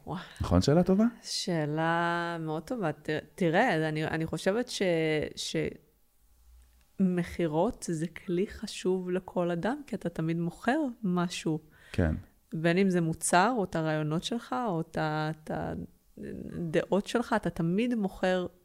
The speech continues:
Speaker 1: משהו. וככל שתהיה יותר מודע למנגנונים של האדם השני,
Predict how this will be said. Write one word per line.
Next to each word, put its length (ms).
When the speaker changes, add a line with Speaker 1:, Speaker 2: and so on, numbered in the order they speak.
Speaker 1:
משהו. 540
וככל 520
שתהיה 580
יותר 320
מודע 380
למנגנונים 840
של 180
האדם 360
השני, 460